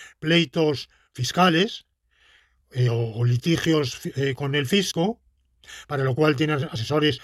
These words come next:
fiscales que son jurídicos, evidentemente tienen que ser expertos, expertísimos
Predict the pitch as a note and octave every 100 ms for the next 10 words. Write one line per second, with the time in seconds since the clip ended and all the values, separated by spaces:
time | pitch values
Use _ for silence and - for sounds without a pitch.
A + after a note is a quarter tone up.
0 | - - - D#3 C3 F3 E3+ D3 C3 _
1 | _ - B2 C#3+ C#3 B2 _ - A#2 D#3+
2 | F#3 C#3 G3 G#3 C#3 C3 C3+ E3 - -
3 | - D3 D3+ D3 B2 D#3 D3+ C3 - -
4 | - D#3+ D3+ B2+ - - F#3 E3+ C3+ C3
5 | - D3+ C3 F#3+ F3+ C#3+ C3 B2